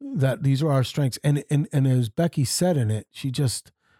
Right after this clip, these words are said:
was so articulate in it. Basically, she just said, "This is not what she thought her home would be. It's way much better." And what she means by that is, folks, uh, as we talk about one word, "My son desires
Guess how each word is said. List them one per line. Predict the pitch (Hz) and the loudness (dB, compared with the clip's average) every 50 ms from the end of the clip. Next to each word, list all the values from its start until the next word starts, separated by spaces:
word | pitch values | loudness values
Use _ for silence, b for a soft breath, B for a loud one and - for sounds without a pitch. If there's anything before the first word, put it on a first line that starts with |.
| _ _ - | _ _ -4
was | 143 123 | -2 -2
so | - - 180 165 147 | 0 0 0 2 2
articulate | 131 120 - - - 170 - - 120 107 104 101 | 2 0 0 -2 -4 -2 -2 -2 -2 -2 -2 -2
in | 104 107 | -2 -4
it. | 107 101 117 | -4 -4 -4
Basically, | 117 147 180 190 - 160 - - 139 123 120 | -2 -2 -2 -2 -4 -8 -8 -6 -6 -4 -6
she | 113 - 135 | -6 -8 -8
just | 120 113 120 117 - - | -6 -4 -4 -4 -4 -6
said, | - - 131 123 120 117 110 104 - _ _ _ _ _ _ _ _ _ _ _ _ - | -4 0 0 2 2 0 -2 -4 -8 _ _ _ _ _ _ _ _ _ _ _ _ -4
"This | - 139 131 - | -4 -2 -2 -2
is | 143 123 107 113 | -2 -2 -4 -2
not | 117 120 127 117 117 117 - _ _ _ _ _ | -2 -2 0 0 -2 -4 -8 _ _ _ _ _
what | - 123 123 - - | -8 -8 -8 -8 -10
she | - - - 156 143 | -8 -2 0 0 0
thought | - - 147 127 120 | 0 0 0 0 2
her | 117 120 113 | 2 2 2
home | 101 120 123 117 | 2 2 2 0
would | 113 101 95 | 0 -2 0
be. | 123 120 117 113 107 - - | 0 0 0 -2 -4 -4 -6
It's | 113 - - - | -6 -6 -6 -6
way | 127 110 113 113 113 | -4 -2 0 0 2
much | 110 110 110 107 - - | 0 0 -2 -4 -6 -6
better." | 117 107 104 113 110 101 98 - - - _ _ _ _ _ _ _ _ _ _ - | -6 -4 -2 -2 -2 -4 -8 -12 -18 -20 _ _ _ _ _ _ _ _ _ _ -4
And | 135 135 139 | -2 0 2
what | 139 131 | 0 0
she | - - 151 | 0 0 0
means | 143 143 160 202 233 214 131 | 2 2 2 2 0 -2 -2
by | 143 139 127 | -2 -2 -2
that | 113 113 101 101 101 | -2 -4 -6 -8 -8
is, | 104 101 - | -10 -12 -14
folks, | - - 110 107 104 101 - - - - _ _ _ _ _ _ _ _ _ _ _ _ _ _ _ _ _ _ _ _ _ _ _ _ _ _ _ | -10 -6 -4 -4 -4 -6 -8 -16 -20 -20 _ _ _ _ _ _ _ _ _ _ _ _ _ _ _ _ _ _ _ _ _ _ _ _ _ _ _
uh, | 107 104 104 - - _ | -14 -14 -14 -16 -12 _
as | - 120 107 | -6 -4 -4
we | 110 113 | -4 -4
talk | - 120 110 98 | -4 -4 -4 -4
about | 101 98 95 95 | -4 -6 -8 -6
one | 101 107 107 104 107 | -6 -4 -4 -4 -4
word, | 135 170 190 - - - - _ _ _ _ _ _ _ _ _ _ _ _ _ _ _ _ _ _ _ _ _ _ - | -4 -4 -4 -6 -8 -12 -18 _ _ _ _ _ _ _ _ _ _ _ _ _ _ _ _ _ _ _ _ _ _ -8
"My | 113 110 107 | -6 -4 -4
son | - - 165 180 175 135 113 110 | -4 -2 -2 0 0 -2 -2 -4
desires | 110 120 107 110 113 104 110 107 104 104 104 104 - | -6 -6 -4 -4 -4 -4 -4 -6 -6 -8 -8 -10 -14